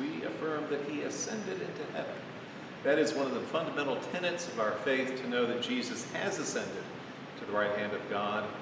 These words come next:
where he sits in authority as Lord of all heaven and earth, with the assurance he will come again.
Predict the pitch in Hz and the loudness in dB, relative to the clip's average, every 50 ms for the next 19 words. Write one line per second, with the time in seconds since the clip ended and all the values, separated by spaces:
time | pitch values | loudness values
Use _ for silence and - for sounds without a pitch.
0 | - - - - - 107 120 120 117 120 120 113 104 - - 156 156 156 - - | -8 -10 -10 -8 -4 0 2 4 4 4 2 0 0 2 2 2 2 2 0 -2
1 | - - 101 - - - 160 156 156 156 156 156 156 147 143 131 - - - 92 | -2 -2 -2 -4 0 2 4 6 6 6 4 2 0 0 -2 -4 -4 -4 -4 -4
2 | 92 - - 110 117 139 151 156 151 143 - 113 107 101 98 - - - 143 131 | -4 -4 -4 0 2 4 4 6 4 4 2 4 4 6 6 4 4 2 0 0
3 | 127 120 110 110 110 113 110 107 - - - - - - - - - - - - | 0 -2 -2 -2 0 2 2 2 2 0 -4 -4 -6 -8 -8 -10 -10 -10 -10 -10
4 | - - 107 104 104 101 - - 123 117 117 117 110 107 - - - 117 113 107 | -8 -4 -2 0 0 0 0 2 2 2 2 2 2 0 -2 -4 -4 -4 -4 0
5 | 120 127 131 120 98 95 101 101 95 90 - - 73 - - | 0 0 2 2 0 0 -2 -2 -4 -4 -4 -6 -6 -6 -8